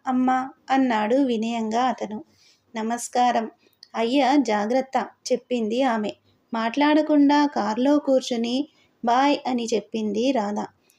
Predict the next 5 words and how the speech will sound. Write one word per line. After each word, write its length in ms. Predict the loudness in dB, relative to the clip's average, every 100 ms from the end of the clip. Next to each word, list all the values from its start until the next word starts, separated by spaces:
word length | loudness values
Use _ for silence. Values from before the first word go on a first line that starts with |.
| _
సాయం 520 | -8 -2 2 4 6 4
సంధ్యలో 560 | 4 4 4 2 0
కారు 460 | 0 0 0 0 2
దూసుకుపోతుంది. 1160 | 2 0 -2 -4 -6 -4 -6 -4 -6 -4 -6 -12 _ _ _ -2
"తాత," 500 | 0 0 0 -2